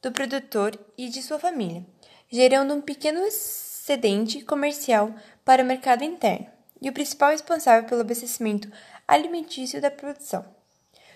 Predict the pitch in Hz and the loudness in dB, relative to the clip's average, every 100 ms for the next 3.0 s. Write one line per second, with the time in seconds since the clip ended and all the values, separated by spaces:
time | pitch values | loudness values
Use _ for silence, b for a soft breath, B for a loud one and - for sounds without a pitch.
0 | b - 320 285 302 302 214 214 B - | b 0 0 2 -2 -4 -8 -10 B 0
1 | 233 254 285 285 208 202 202 185 196 190 | 4 4 4 0 0 0 -2 6 6 6
2 | 185 b b b _ _ - 214 - | 2 b b b _ _ -8 -8 -8